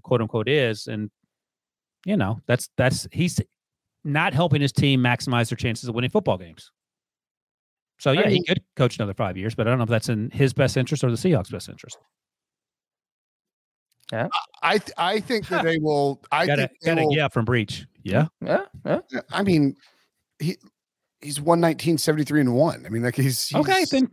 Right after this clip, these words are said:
Speaker 1: then keep, keep rolling him out there.
Speaker 2: He's a good coach. Like, you might not like his offensive approach, but he's a good
Speaker 1: Let me
Speaker 2: football
Speaker 1: ask you
Speaker 2: coach.
Speaker 1: this. Is he maximizing the Seahawks' chance of winning football games by his in-game decisions?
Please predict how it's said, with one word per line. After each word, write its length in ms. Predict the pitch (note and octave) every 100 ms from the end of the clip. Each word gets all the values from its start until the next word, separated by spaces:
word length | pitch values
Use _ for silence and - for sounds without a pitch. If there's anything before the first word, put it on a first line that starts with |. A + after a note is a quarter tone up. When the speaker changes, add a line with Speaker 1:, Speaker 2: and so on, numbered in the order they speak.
| -
Speaker 1:
then 140 | F#3+ G#3
keep, 320 | G3+ A#3+ A#3
keep 160 | A3 A3
rolling 220 | A3+ B3
him 80 | A#3+
out 160 | C4+
there. 260 | C4+ F#3 G#2+ _ _ _ _ _ -
Speaker 2:
He's 200 | C4+ E4
a 60 |
good 260 | D#4 D#4+ E4+
coach. 600 | C#4 D#4+ E4 - - - _ -
Like, 160 | G3+
you 80 | C#4
might 160 | D4 C#4+
not 200 | C4 B3
like 180 | B3+
his 140 | C4 A3
offensive 540 | A3+ - C4+ - G#3
approach, 440 | F#3+ D3 A#3 A3 -
but 100 | F#3+
he's 140 | G3+
a 60 | G#3
good 220 | D3+ A#3
Speaker 1:
Let 120 | D#3
me 60 | F#3
Speaker 2:
football 100 | F#3
Speaker 1:
ask 140 | E3+ E3+
you 60 |
Speaker 2:
coach. 60 | D3+
Speaker 1:
this. 300 | B2+ - -
Is 180 | - B2+
he 120 | E3+
maximizing 760 | F3 C#3+ D#3 - E3+ C#3+ C3+ C3
the 60 |
Seahawks' 460 | A2+ C#3 C3 A#2 - -
chance 240 | B2 B2
of 80 | A2+
winning 160 | A2+
football 280 | G#2 B2 G2+
games 200 | G#2 G2+
by 120 | A2+
his 100 | G2 G#2+
in-game 240 | G2+ G2+
decisions? 540 | F#2+ - F2+ E2 -